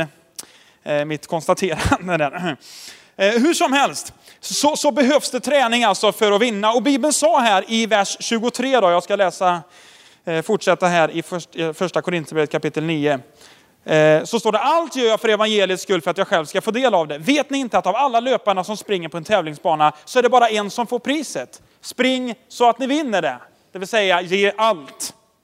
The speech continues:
Men i alla, men alla som tävlar underkastar sig i allt hård träning. Det är för att vinna en segerkrans som vissnar. Vi för att vinna en som aldrig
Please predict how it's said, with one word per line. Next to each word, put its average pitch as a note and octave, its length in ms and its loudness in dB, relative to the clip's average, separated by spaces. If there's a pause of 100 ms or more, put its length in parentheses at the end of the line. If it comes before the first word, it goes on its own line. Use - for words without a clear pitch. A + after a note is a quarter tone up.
(420)
Men G#3 240 0
i B3+ 120 0
alla, B3+ 500 0 (360)
men A#3 140 0
alla C4 240 2
som A3+ 180 -6
tävlar F3+ 640 0 (240)
underkastar F#3 640 0
sig F3 320 0
i F#3+ 60 -2
allt F3 300 0
hård D3+ 360 -4
träning. D#3+ 540 -2 (200)
Det G#3+ 120 2
är C4 60 2
för B3+ 100 0
att G#3 100 0
vinna A3 180 -2
en G3 60 0
segerkrans F#3+ 540 -2
som E3+ 100 -8
vissnar. E3 460 0 (200)
Vi G#3 380 0 (120)
för F3+ 100 -2
att F3 120 2
vinna D#3+ 440 2 (200)
en D#3 320 -2 (120)
som D3 240 -4
aldrig D3+ 460 0